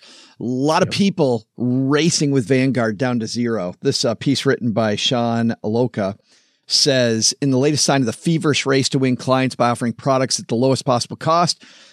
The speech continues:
Speaker 1: Charles Schwab first said it would cut commissions to zero on stock, exchange-traded funds, and options online trades, a move T D Ameritrade matched just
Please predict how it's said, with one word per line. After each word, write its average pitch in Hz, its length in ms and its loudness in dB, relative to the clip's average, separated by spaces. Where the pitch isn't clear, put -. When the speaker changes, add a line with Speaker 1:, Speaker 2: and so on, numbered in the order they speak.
Speaker 1:
Charles 175 300 2
Schwab 156 520 2
first 135 260 2
said 131 140 2
it 120 60 -2
would 113 140 -4
cut 139 180 0
commissions 131 460 0
to 110 160 -2
zero 117 640 2
on 95 160 -2
stock, 131 420 0
exchange-traded 127 580 0
funds, 107 800 0
and 117 340 -2
options 135 400 -2
online 123 480 0
trades, 87 480 -4
a 110 60 0
move 127 220 2
T - 160 0
D 143 120 2
Ameritrade 131 600 0
matched 131 760 -4
just 143 320 -4